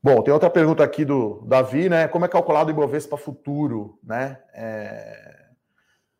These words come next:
Aqui no broker diz que Ibov futuro é um ponto trinta e seis, o Ibovespa normal é zero dezessete. Por que fica tão diferente um do outro? Acho que é uma questão de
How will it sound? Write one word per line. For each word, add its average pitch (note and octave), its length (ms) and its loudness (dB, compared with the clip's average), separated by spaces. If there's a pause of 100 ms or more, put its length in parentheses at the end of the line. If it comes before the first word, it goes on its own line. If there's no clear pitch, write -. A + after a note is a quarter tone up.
(260)
Aqui - 280 -2
no F#3 80 4
broker F3+ 340 4
diz D3 240 -6
que - 80 -8
Ibov D#3 200 0
futuro D3+ 520 -2
é D3+ 140 4
um E3 100 -4
ponto D#3 300 -6
trinta D3+ 280 -8
e C3+ 60 -2
seis, C3 400 -4
o A#2+ 40 -12
Ibovespa A#2+ 460 -6
normal B2+ 300 -2
é C3 40 2
zero C3 220 0
dezessete. A#2 920 -4
Por - 180 -16
que C#3 140 -6
fica C#3 340 -4
tão C#3 240 -4
diferente C3 500 -4
um C#3 60 -8
do C#3+ 100 -4
outro? A#2 300 -2
Acho B2+ 140 -8
que - 40 -8
é D#3+ 40 -8
uma F3 100 -4
questão F3+ 340 -6
de F#3+ 320 -2